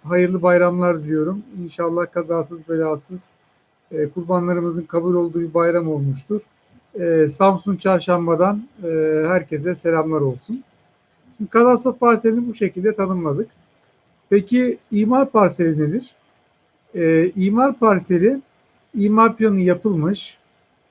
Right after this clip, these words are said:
e, imar uygulaması yapılmış ve üzerine inşaat yapılabilen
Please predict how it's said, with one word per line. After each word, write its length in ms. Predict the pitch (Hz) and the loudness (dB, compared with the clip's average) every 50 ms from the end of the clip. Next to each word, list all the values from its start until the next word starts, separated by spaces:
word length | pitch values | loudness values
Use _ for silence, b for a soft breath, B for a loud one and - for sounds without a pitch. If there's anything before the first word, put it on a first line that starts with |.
| _ _ _ - | _ _ _ -6
e, 240 | 190 165 156 151 160 | 0 4 6 6 6
imar 360 | 190 202 190 196 202 220 220 | 4 4 2 2 4 4 4
uygulaması 640 | 214 214 208 185 196 190 185 175 180 151 139 - 180 | 4 4 2 2 2 2 2 2 0 -2 -2 -2 2
yapılmış 640 | 190 208 196 - 202 170 160 165 202 240 240 - _ _ _ _ _ _ _ _ _ - | 2 2 2 0 -4 -6 -4 -2 -2 -4 -4 -6 _ _ _ _ _ _ _ _ _ -8
ve 40 | 254 | -6
üzerine 640 | 254 262 240 214 233 226 208 202 220 240 254 247 247 - - | -4 -2 0 4 6 6 6 6 6 4 2 0 -2 -6 -2
inşaat 520 | 240 233 226 214 - 220 202 202 190 - | 2 2 2 2 4 2 2 2 2 2
yapılabilen 680 | 220 214 214 - 208 190 180 170 185 180 202 233 247 - | 0 0 0 2 2 2 4 4 4 2 2 0 0 -4